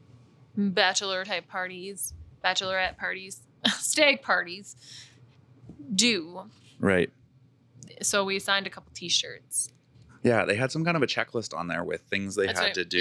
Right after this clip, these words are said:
Speaker 1: Yeah.
Speaker 2: and,
Speaker 1: That's what I mean.
Speaker 2: um, but it was printed on the shirt. I didn't,
Speaker 1: Like a
Speaker 2: um,
Speaker 1: scavenger hunt type of thing.
Speaker 2: Yeah. So anyhow, this, like, guy stumbles over to us, "Hey, sign my shirt," and hands us a Sharpie. And I'm like, "Fuck yeah, that's my kinda stuff."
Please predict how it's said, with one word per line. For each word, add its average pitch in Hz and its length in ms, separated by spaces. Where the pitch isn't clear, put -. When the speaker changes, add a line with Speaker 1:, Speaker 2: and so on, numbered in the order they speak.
Speaker 1:
Yeah. 80 40
Speaker 2:
and, 76 200
Speaker 1:
That's - 200
what - 80
I - 100
mean. 98 40
Speaker 2:
um, 87 280
but 113 100
it 98 40
was 107 120
printed 110 300
on 87 100
the 78 60
shirt. - 420
I - 40
didn't, - 220
Speaker 1:
Like 214 160
a - 40
Speaker 2:
um, - 80
Speaker 1:
scavenger 196 440
hunt - 220
type - 140
of 180 80
thing. - 300
Speaker 2:
Yeah. 170 280
So 113 140
anyhow, 90 260
this, 85 220
like, 82 180
guy 85 200
stumbles 87 420
over 85 200
to 78 100
us, 78 200
"Hey, 156 340
sign 120 280
my 107 160
shirt," 107 360
and - 100
hands - 260
us 78 140
a - 40
Sharpie. - 440
And - 140
I'm - 60
like, - 100
"Fuck - 260
yeah, 107 280
that's 104 240
my 90 100
kinda - 280
stuff." - 340